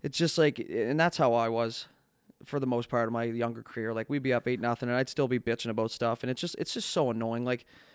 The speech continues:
if you're down eight one, I get why, 'cause emotions are high, adrenaline's high.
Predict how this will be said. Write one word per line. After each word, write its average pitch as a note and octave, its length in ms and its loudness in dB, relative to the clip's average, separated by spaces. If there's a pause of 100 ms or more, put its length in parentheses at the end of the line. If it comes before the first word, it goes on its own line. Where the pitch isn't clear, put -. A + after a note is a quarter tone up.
(760)
if F3 160 4
you're A3+ 120 2
down C#3+ 360 4
eight D#3+ 160 4
one, D3 220 2
I C#3 100 4
get C3 380 2 (360)
why, C3 460 4
'cause - 280 -6 (120)
emotions F#3 420 4
are E3 80 2
high, B2 220 4
adrenaline's D3+ 440 2
high. C3 360 4